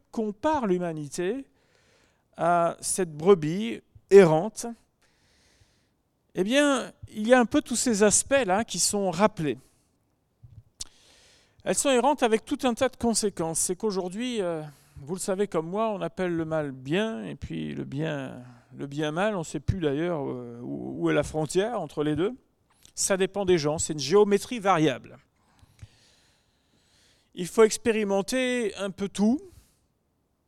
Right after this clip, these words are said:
C'est bien de faire ça aujourd'hui, pour oublier, pour se changer les idées. Après tout, de temps en temps, allez, un coup de folie. Ou ne pas passer à côté d'une expérience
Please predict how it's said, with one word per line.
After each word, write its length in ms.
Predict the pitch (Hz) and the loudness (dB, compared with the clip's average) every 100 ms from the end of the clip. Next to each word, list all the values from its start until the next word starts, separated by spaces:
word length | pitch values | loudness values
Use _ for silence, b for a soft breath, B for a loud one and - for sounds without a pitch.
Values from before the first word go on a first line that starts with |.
| - _ _ _ _ _ _ _ | -20 _ _ _ _ _ _ _
C'est 180 | - 165 | -2 0
bien 240 | 151 170 | 2 0
de 80 | 233 | -2
faire 160 | 202 175 | -6 -6
ça 220 | 147 170 | -2 -2
aujourd'hui, 500 | 196 156 135 147 220 - _ _ _ _ _ | -2 -4 -4 -8 -10 -14 _ _ _ _ _
pour 160 | - 143 | -4 0
oublier, 540 | 202 262 220 175 190 202 - - _ - b b b b _ | 4 6 10 10 8 0 -14 -20 _ -20 b b b b _
pour 140 | - 156 | -8 -2
se 100 | - | 2
changer 360 | 190 185 202 | 2 4 4
les 240 | 208 214 240 | 4 2 2
idées. 180 | 214 214 | 6 4
Après 260 | 147 143 | 4 -4
tout, 400 | 147 190 160 139 135 | -4 -2 -2 -2 0
de 120 | 160 | 4
temps 260 | 180 185 156 | 6 6 4
en 140 | 156 | 2
temps, 280 | 175 180 156 | 0 2 4
allez, 240 | 175 175 | 4 4
un 220 | 143 156 | 2 -2
coup 120 | 165 208 | 0 0
de 60 | |
folie. 460 | - 180 208 196 139 - - - _ _ _ _ _ _ _ b b b b b b - | 4 6 6 2 -6 -10 -14 -14 _ _ _ _ _ _ _ b b b b b b -2
Ou 100 | 208 | 2
ne 80 | 214 | 4
pas 180 | 254 | 4
passer 420 | - 196 170 - 247 | 6 4 4 2 2
à 80 | |
côté 540 | - 165 - 240 214 165 | 2 0 2 4 4 4
d'une 240 | 143 160 | 2 2
expérience 720 | 202 - 165 156 202 220 - | 2 2 0 0 0 0 -2